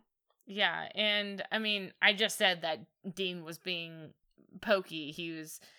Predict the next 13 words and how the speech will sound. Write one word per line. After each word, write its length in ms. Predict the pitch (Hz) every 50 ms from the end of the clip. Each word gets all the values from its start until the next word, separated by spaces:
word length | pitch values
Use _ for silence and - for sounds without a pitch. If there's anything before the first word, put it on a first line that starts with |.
| _ _ _
pushing 380 | - 226 220 - 202 185 180
back 420 | 175 170 165 165 156 139 131 - - 156
and 420 | 160 156 156 156 151 147 - - - _
e-, 400 | - 50 50 58 - 202 190 - -
even 340 | - 190 185 175 165 165 156
cruel 400 | - - 196 190 180 175 165 156
in 140 | 151 156
some 180 | - 160 147 156
places. 480 | - 170 147 151 - 151 147 147 - - - - - - - - _ _ _ _ _ -
Not 280 | 185 208 220 208 - -
here, 340 | 180 - 214 180 156 156 160
but 180 | 170 196 -
later. 380 | 170 170 - - - - -